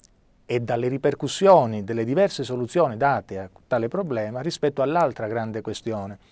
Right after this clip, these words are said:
quella della realtà e del compito stesso della filosofia. Le critiche che Galluppi aveva già mosso alla teoria rosminiana dell'essere ideale, nelle lettere, vengono riprese innanzitutto nelle Lezioni di logica e metafisica,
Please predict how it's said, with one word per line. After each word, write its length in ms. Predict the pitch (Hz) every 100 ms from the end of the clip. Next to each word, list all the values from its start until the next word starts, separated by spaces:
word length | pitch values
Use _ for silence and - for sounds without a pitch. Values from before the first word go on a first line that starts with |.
| -
quella 240 | 156 135
della 240 | 113 117 117
realtà 500 | 151 156 143 117 101 _ - - _
e 100 | 143
del 160 | 156 165
compito 380 | 196 156 147
stesso 340 | 165 117 107 123
della 200 | 110 104
filosofia. 580 | 101 98 98 - 92 90 _ _ _ _ _ _ _ _ _ _ - - -
Le 140 | 175
critiche 440 | 185 311 - 143 127
che 120 | 131
Galluppi 480 | 135 139 131 104 123
aveva 260 | 123 127
già 180 | 123 160
mosso 360 | 147 156 - 117
alla 160 | 113
teoria 260 | 113 127 143
rosminiana 560 | 120 107 113 139 143
dell'essere 580 | 107 107 127 123 - 113
ideale, 540 | 110 123 120 107 117 - - - -
nelle 220 | 123 127
lettere, 480 | 135 113 - - 185 - - - - - _
vengono 340 | 196 247 190 185
riprese 540 | 226 180 151 117 -
innanzitutto 720 | 123 143 165 190 190 262 -
nelle 300 | 127 147 139
Lezioni 540 | 131 147 - 220 220 165
di 100 | 143
logica 420 | 165 151 139 127
e 60 | 123
metafisica, 840 | 131 127 117 117 101 104 104